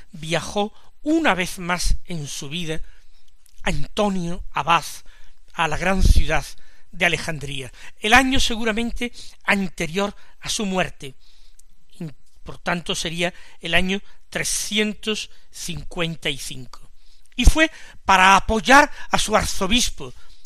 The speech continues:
Atanasio, a quien ya amaba y veneraba, apoyarlo en su lucha contra los herejes, concretamente contra los arrianos, también contra los melecianos. Allí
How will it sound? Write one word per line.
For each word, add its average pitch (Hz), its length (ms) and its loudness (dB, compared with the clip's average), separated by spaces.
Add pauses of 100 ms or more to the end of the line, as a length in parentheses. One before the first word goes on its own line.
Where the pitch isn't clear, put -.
(140)
Atanasio, 175 720 2 (260)
a 160 100 0
quien 170 300 -4
ya 196 260 2 (300)
amaba 202 640 4
y 180 80 -6
veneraba, 151 600 -4 (520)
apoyarlo 285 680 2
en 240 100 2
su 185 240 -4
lucha 294 460 2 (320)
contra 208 320 -2
los 196 220 -2
herejes, 170 520 4 (520)
concretamente 196 880 -2 (320)
contra 214 320 -4
los - 280 -4 (100)
arrianos, 175 880 2 (640)
también 180 420 0
contra 220 340 -2
los 175 200 -4
melecianos. 170 760 -2 (360)
Allí 196 520 -2